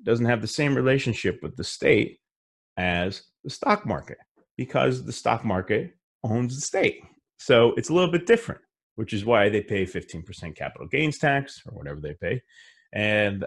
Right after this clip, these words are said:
uh, you know, why they're allowed to afford a lot of ways to hide their money and their investments, where with gambling, anything over twelve hundred dollars, Uncle Sam gets a direct report on.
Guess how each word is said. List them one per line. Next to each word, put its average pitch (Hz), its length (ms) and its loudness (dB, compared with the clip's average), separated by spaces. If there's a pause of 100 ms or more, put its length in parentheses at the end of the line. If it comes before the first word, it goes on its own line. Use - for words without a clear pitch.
(140)
uh, 95 380 -4 (160)
you 131 100 -4
know, 87 160 -6
why 92 260 -2
they're 95 220 -2
allowed 101 360 2
to 92 220 -4 (460)
afford 143 380 4
a - 20 6
lot 131 160 6
of 120 60 4
ways 120 220 4
to - 40 -8
hide 120 320 0
their 110 140 0
money 101 340 2
and 98 100 0
their 95 140 0
investments, 92 640 -2 (400)
where 98 340 2
with 92 140 -4
gambling, 110 500 4
anything 107 320 0
over 101 180 0
twelve 95 240 -2
hundred 95 220 -6
dollars, 110 380 2
Uncle 92 240 -8
Sam 104 240 -6
gets 90 180 -12
a 82 40 -20
direct 151 300 0
report 98 360 -2
on. 131 200 -2